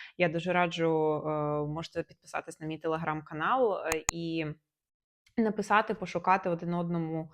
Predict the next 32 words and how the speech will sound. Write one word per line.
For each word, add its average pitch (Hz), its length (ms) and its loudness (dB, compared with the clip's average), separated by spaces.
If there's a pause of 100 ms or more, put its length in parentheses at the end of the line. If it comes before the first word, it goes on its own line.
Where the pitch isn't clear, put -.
(380)
е, 160 360 -2
баді. 185 360 4
Я 175 180 4
так 165 160 -2
дуже 165 200 0
часто 170 360 -2
заохочую 175 720 4
людей 170 480 8
<laughs> - 40 -20
це 175 160 4
зробити, 170 600 2
або 170 260 2
приходять, 160 460 -4
наприклад, 151 500 -6 (140)
е, 147 460 0
до 165 300 -4
мене 156 260 -2
на 151 140 -4
заняття 156 420 -6
на 147 60 -4
Speaking 247 400 -4
Club, 185 200 4 (360)
а 160 100 -2
потім 180 300 -2
стають 170 380 0
між 156 220 -6
собою, 160 520 4 (420)
е, 147 240 -2
такими 151 380 -2
баді 151 440 6
по 151 340 4
спілкуванню. 151 720 0